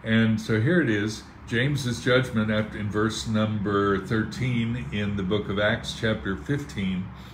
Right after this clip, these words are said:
it says this, "After they had stopped speaking," <laughs> I can just imagine what, there was actually a moment, a lull? Okay.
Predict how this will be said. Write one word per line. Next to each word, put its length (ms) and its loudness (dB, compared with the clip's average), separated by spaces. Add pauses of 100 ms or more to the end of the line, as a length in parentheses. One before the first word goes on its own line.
(160)
it 60 -14
says 280 0
this, 300 2 (380)
"After 320 2
they 240 4
had 240 2
stopped 480 0
speaking," 680 -2 (200)
<laughs> 220 -2 (1500)
I 80 -4
can 160 -2
just 240 0
imagine 600 0 (800)
what, 240 0 (180)
there 220 2
was 200 0
actually 420 2
a 60 4
moment, 480 0
a 60 0
lull? 600 0
Okay. 380 0